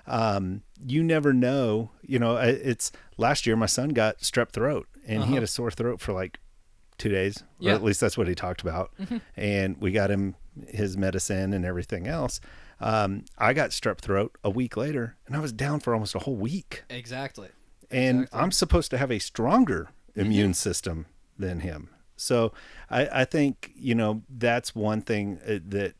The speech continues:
Speaker 1: really baffles me is the immune system and, and how,
Speaker 2: Yeah.
Speaker 1: how everything plays a, a role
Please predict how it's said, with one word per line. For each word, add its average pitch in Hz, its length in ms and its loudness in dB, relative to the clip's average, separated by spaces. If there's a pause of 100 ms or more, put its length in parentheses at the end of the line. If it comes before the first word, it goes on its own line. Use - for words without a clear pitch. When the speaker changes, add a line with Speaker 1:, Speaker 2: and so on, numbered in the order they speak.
Speaker 1:
really 110 480 0
baffles 104 480 -4
me 95 120 -6
is 90 140 -8
the 90 100 -8
immune 90 280 -6
system 104 340 -6
and, 92 220 -6
and 90 200 -6
how, 98 160 -6
Speaker 2:
Yeah. 101 160 -4 (320)
Speaker 1:
how 98 180 0
everything 95 680 -4
plays 92 720 -4 (380)
a, 98 220 -2
a 95 100 -4
role 90 560 -2